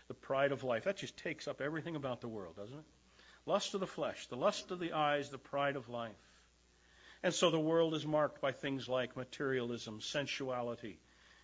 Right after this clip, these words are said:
greed, self-centeredness, selfish ambition, and so on.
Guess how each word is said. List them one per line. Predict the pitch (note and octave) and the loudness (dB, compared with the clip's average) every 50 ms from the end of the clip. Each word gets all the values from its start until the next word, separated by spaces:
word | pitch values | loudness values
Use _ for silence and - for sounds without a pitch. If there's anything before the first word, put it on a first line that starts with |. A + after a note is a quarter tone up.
| - _ | -20 _
greed, | - C#3+ D3+ D3+ D3 C3+ B2+ A#2+ A2+ | -4 0 2 4 4 4 2 0 -2
self-centeredness, | A2+ - - E3+ D#3 - - - - D#3+ D3+ - D3 C3 A#2+ B2 A#2+ G#2+ - - - - - - - - _ _ _ | -2 2 4 4 4 4 2 0 0 0 2 2 -2 -4 -2 -4 -6 -6 -6 -8 -6 -6 -6 -8 -10 -12 _ _ _
selfish | - - - - D#3 C#3 C3 - C#3+ C3 - | -12 -8 -2 4 4 4 4 4 -2 2 2
ambition, | C#3+ C3+ C3+ A#2+ D#3 D3 - - - B2+ G2+ F2+ E2+ - - - - - - - - - - - - - - - - - _ _ _ _ _ _ _ _ _ _ _ _ _ _ _ _ _ _ - | 2 2 4 2 2 2 2 0 0 -2 -2 -4 -8 -14 -20 -20 -20 -20 -18 -18 -18 -18 -20 -20 -20 -20 -20 -20 -20 -20 _ _ _ _ _ _ _ _ _ _ _ _ _ _ _ _ _ _ -10
and | - B2+ A#2+ | -10 -6 -6
so | - - C#3+ B2+ B2 A#2+ | -4 -2 0 0 0 0
on. | A2+ G#2+ G#2 | 0 -2 -4